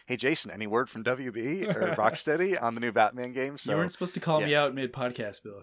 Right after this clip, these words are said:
Speaker 2: Come on.
Speaker 1: <laughs> Yeah, that was at Kelsey.
Speaker 2: <laughs>
Speaker 1: So, uh, but yeah, so, uh, uh, I thought this was really, really cool. I'm really looking forward to, uh, and, and a lot of these, it's kinda like a mixed bag, especially if when it's, you know, like,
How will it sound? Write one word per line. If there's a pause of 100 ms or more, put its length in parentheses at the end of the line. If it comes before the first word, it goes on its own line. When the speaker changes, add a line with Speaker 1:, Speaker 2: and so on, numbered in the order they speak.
Speaker 2:
Come
on.
Speaker 1:
<laughs> (580)
Yeah,
that
was
at
Kelsey.
Speaker 2:
<laughs> (600)
Speaker 1:
So,
uh, (120)
but
yeah,
so,
uh, (120)
uh,
I
thought
this
was
really,
really
cool.
I'm
really
looking
forward
to,
uh, (360)
and,
and
a
lot
of
these,
it's
kinda
like
a
mixed
bag, (260)
especially
if
when
it's,
you
know,
like,